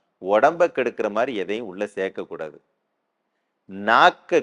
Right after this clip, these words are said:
கெட்டு போற மாதிரி, பிறருடைய மனம் கெடும்படியான வார்த்தைகளை பிரயோகம் பண்ணக்கூடாது. அந்த வார்த்தைகள் என்னையும் சேர்த்து கெடுக்கும்படியா இருக்கக்கூடாது.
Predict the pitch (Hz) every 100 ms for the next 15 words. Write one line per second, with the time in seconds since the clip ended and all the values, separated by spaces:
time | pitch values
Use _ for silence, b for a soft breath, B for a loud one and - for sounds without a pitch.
0 | - 135 131 - 170 151 131 117 135 147
1 | 127 127 120 113 104 113 151 160 131 120
2 | 120 120 120 123 131 98 95 131 - 123
3 | 104 127 - 104 123 117 101 92 85 80
4 | 76 - _ _ _ 117 143 151 147 120
5 | 110 143 180 - 156 175 127 117 131 170
6 | 185 175 - 143 165 175 165 131 123 123
7 | 110 110 120 98 95 110 95 85 80